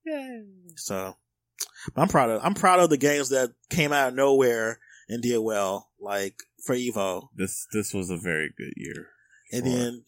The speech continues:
Speaker 2: M K eleven's doing good too. It got over a thousand entries too. It's gonna be a pretty stacked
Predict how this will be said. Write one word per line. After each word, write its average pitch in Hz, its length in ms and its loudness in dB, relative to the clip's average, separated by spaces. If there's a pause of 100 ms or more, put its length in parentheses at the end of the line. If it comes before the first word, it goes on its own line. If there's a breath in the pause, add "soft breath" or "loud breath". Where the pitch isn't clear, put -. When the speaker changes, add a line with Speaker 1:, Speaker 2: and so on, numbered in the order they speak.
(100)
Speaker 2:
M 156 100 -4
K 180 120 4
eleven's 143 360 4
doing 151 260 0
good 147 200 6
too. 156 160 2
It 151 40 2
got 143 120 4
over 135 300 2
a - 20 -2
thousand 135 340 0
entries 143 280 0
too. 151 100 -2
It's 175 100 0
gonna 208 200 6
be 156 100 8
a 131 80 6
pretty 170 400 2
stacked 151 440 2